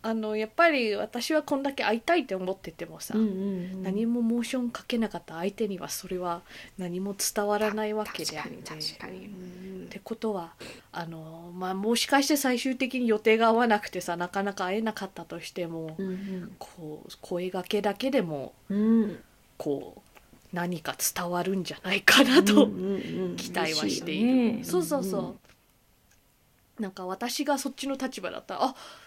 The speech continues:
Speaker 1: なんか久しぶりだけど、
Speaker 2: うんうん。
Speaker 1: 会って、ちょっとお昼とか、なんかコーヒーとか行きたいわ、みたいなさ、
Speaker 2: うんうんうん。
Speaker 1: 思ってうれ-、それだけで嬉しいから。
Speaker 2: うんうん。
Speaker 1: だから、や、や、やれ-、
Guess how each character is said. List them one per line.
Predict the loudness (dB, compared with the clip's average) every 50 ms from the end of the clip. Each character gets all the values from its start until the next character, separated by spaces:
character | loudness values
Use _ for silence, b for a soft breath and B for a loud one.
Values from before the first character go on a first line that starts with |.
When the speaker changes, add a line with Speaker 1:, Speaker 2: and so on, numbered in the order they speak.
| B B B
Speaker 1:
な | -14 -12
ん |
か | -8 -6
久 | -4 -2 0 0
し | 0 0 0
ぶ | 2 2 2
り | 2 2
だ | 2 2
け | 0 0 -2 -4
ど、 | -4 -6 -10 -12 -14 _ _ _ -2
Speaker 2:
う | 0
ん | 0 0
う | 0
ん。 |
Speaker 1:
会 | -2 -4
っ | -4
て、 | -2 0 2 2 2 0 -4 -8 -12 _ _ _ -16
ち | -16
ょ | -14
っ | -10
と | -10 -10
お | -10
昼 | -8 -8 -8 -6 -6 -6
と | -6 -8 -10
か、 | -8 -8 -8 -8 -8 -12 -18 _ _ _
な | -18 -16
ん | -16
か | -16 -18 -14
コ | -10 -10 -10
ー |
ヒ | -10 -10 -10
ー |
と | -10 -10 -10
か | -8 -8
行 | -10 -10 -2
き | 4
た | 6 6 8
い | 6 6
わ、 | 2 0 -2 -6
み | -10 -14
た | -14 -16 -16
い | -16 -18
な | -20 -20
さ、 | -20 -10 -6
Speaker 2:
う | -4
ん | -4
う |
ん | -4 -4 -6 -4 -4
う | -2
ん。 | -2
Speaker 1:
思 | -2 -4
っ | -6
て | -6 -4 -4 -4 -4
う | -2 -2 0
れ-、 | 2 2 2 0
そ | -4 -6 -6
れ | -2 0
だ | 0 0
け | 0 -2 -4
で | -4 -4 -4
嬉 | -4 -4 -6 -6 -6
し | -8 -10
い | -12
か | -12 -12 -12
ら。 | -14 -16 -16 -10 -2 2
Speaker 2:
う | 4
ん |
う | 6 6 4
ん。 | 4 0 -6 -6 -6 -6 -8 -10 B B B B B B B B B B
Speaker 1:
だ | -20 -20
か | -18 -18
ら、 | -16 -16 -18 -16 -16 -16
や、 | -14 -14 -14 -12
や、 | -12 -10 -10
や | -8
れ-、 | -8 -8 -10 -10